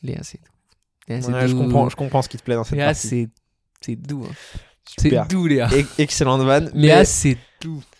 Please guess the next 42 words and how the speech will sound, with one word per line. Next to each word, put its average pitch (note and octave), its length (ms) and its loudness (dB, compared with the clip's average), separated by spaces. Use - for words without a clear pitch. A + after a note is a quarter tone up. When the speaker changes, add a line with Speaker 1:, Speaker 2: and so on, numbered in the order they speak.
Speaker 2:
mais E3 300 4
non, A#3 200 2
celle A#3 160 -2
de A3 60 -4
Timothée F#3+ 300 -4
Chalamet, F3 340 0
je - 60 -6
trouve - 140 -8
qu'elle D3 160 -2
met C3 80 -2
un C#3 80 0
peu F3+ 120 -2
de E3+ 60 -10
temps F#3 160 -2
à D#3+ 60 -2
démarrer. D3 500 -2
Speaker 1:
Ouais, F3+ 560 6
et F3+ 40 4
Speaker 2:
Mais, E3+ 80 4
Speaker 1:
puis F#3+ 140 8
j'étais F3 240 4
Speaker 2:
mais D#3 60 -2
Speaker 1:
pas F#3+ 80 2
attaché F3+ 340 0
à D#3+ 80 0
lui E3+ 260 -4
ni D#3+ 200 -4
à, C#3+ 440 -2
enfin, C#3+ 140 -8
tu - 100 -8
vois. D#3 200 -2
Speaker 2:
Ouais, D#3 280 2
mais D#3+ 120 2
quand D#3 100 2
il D#3 100 2
s'engueule, E3 300 0
justement, C#3 380 0
moi, B2 120 2
je... A#2 320 0
moi, B2 160 0
j'ai C3 180 2
re-, B2 120 0